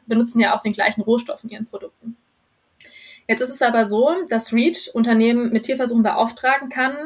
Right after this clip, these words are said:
wenn reach der Ansicht ist, dass die Datenlage für die Sicherheit dieses Rohstoffs nicht ausreichend ist.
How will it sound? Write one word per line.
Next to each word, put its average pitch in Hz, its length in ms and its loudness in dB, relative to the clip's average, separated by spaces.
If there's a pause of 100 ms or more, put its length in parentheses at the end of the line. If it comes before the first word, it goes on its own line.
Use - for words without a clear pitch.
(160)
wenn 220 360 0
reach 233 340 -4
der 208 140 0
Ansicht 220 400 -4
ist, - 340 -4 (260)
dass 220 180 0
die 233 120 -2
Datenlage 285 720 2
für 233 160 -8
die 208 80 -2
Sicherheit 240 480 -2
dieses 208 260 -6
Rohstoffs 247 500 0
nicht 302 200 -8
ausreichend - 500 -4
ist. - 260 -12